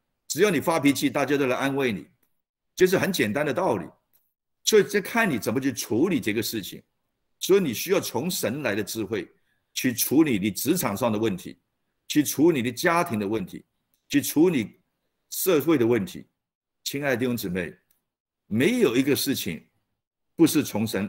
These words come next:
准许而来，也没有一件事情没有答案、没有解决的方法，一定有。看你对神的认识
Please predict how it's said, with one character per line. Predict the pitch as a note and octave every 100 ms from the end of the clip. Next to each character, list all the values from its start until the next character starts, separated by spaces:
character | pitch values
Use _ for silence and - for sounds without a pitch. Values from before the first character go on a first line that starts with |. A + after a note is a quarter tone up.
| -
准 | - A2+
许 | B2 F#2
而 | E2
来， | D#2+ C#2 _ _ _ _ _ _
也 | - C3+ D3
没 | C#3+ A#3+ C4+
有 | E3 - -
一 |
件 | F#3+ A#3 F#3
事 | - D#3+
情 | B2 G#2+ -
没 | C#3 E3+
有 | E3+
答 | G#2+ -
案、 | G2 C3+ B2 - - _
没 | - C#3
有 | F#3+
解 | A2+ A2+ G2
决 | B2
的 | A#2+
方 | C3+ A#2+
法， | G2+ -
一 | G#3+
定 | A3 F#3
有。 | A#2 - _ _ _ _ _ _
看 | - G#3 G3 D#3+
你 | A#2+ D#2+ - _ _ -
对 | F#3+ C3+
神 | - G#2+
的 | C3
认 | D#3+ G3+ B2+
识 | - A2+ -